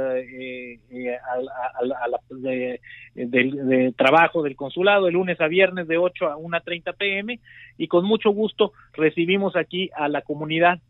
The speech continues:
para atender cualquier inquietud o cualquier orientación en el tema educativo. Otro punto que me gustaría tocar, Mary, es también, eh, las oportunidades para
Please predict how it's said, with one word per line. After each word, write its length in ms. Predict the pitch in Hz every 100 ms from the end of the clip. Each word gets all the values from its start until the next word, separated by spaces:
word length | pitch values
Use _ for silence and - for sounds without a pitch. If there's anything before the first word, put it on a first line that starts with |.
| _ _ _
para 380 | 151 156 160 - 143 135
atender 460 | - 147 160 160 -
cualquier 580 | 151 147 170 165 170 -
inquietud 720 | 151 147 151 143 - 208 185 160
o 100 | 143
cualquier 340 | 143 139 175
orientación 680 | 170 156 135 135 - 180 180
en 160 | 147 139
el 120 | 135
tema 240 | 160 160
educativo. 640 | 160 165 175 - 240 196 - - - - _
Otro 360 | 214 233 240 226
punto 380 | 233 226 214
que 80 | 214
me 140 | 190 185
gustaría 420 | 180 185 190 196
tocar, 380 | 190 196 190 165 - -
Mary, 380 | 165 170 170 180
es 220 | 165 160 -
también, 480 | 185 170 160 165 160 - - 147
eh, 180 | 143
las 220 | 139 143 147
oportunidades 800 | - 147 165 156 165 175 180 170 - - - _ _
para 360 | 175 175 185